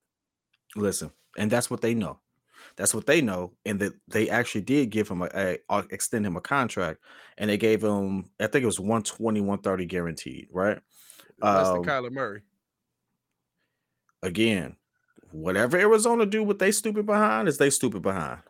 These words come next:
Speaker 1: Whatever the Cleveland Browns do with they stupid behind is they stupid behind. But I say this: Cleveland Browns giving Deshaun Watson a guaranteed contract because I've seen him run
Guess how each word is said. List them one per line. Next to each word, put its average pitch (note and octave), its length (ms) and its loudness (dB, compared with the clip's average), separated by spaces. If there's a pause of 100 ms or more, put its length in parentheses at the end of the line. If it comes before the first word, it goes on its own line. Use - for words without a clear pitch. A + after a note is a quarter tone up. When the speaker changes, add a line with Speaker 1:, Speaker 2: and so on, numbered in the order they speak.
Speaker 1:
Whatever F2+ 260 0
the A#2+ 100 2
Cleveland D#3+ 340 4
Browns E3 260 4
do E3+ 100 0
with D#3 100 -6
they D#3 100 4
stupid E3 260 -4
behind D#3 260 0
is C3 60 0
they C3+ 100 0
stupid A#2 260 -6
behind. F#2 280 -4 (240)
But G2 100 0
I G2 100 4
say G2+ 200 2
this: A#2 320 2 (300)
Cleveland C#3 340 4
Browns A#2 320 2
giving G#2 220 0
Deshaun A2+ 420 0
Watson A#2 400 0
a A#2 60 -4
guaranteed A#2+ 440 -6
contract C#3 580 -6
because F#2+ 200 -4
I've G#2 160 2
seen C3 240 0
him C3 260 -2
run D#3+ 360 0